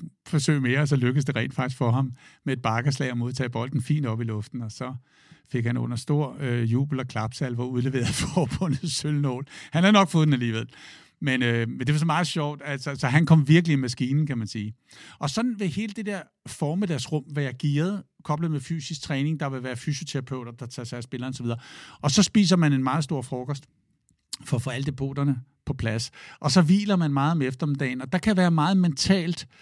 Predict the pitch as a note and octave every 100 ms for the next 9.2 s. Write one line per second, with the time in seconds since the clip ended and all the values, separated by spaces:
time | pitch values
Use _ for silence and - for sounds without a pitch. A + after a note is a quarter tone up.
0 | - E3 - - F#3 - E3+ B2+ A#2+ B2+
1 | C3+ A2+ B2 B2 _ _ _ - D3+ D3
2 | A2+ - C#3+ B2+ A#2+ G#2+ A2+ A2+ - _
3 | _ _ _ _ _ _ - - C#3+ C#3+
4 | D#3 E3+ - C#3+ D3+ C#3+ C#3+ C#3+ - C3
5 | A#2 - D3 C#3+ A2 A2 _ _ - -
6 | _ - B2+ A#2+ A2 C#3+ F#3+ G3+ F3 D3+
7 | F#3 F3+ D3+ C3+ - D3 C3+ B2 C3+ B2+
8 | B2 A#2+ B2 C#3 C3 C#3+ C#3 A2 A#2 A2
9 | G#2+ F#2+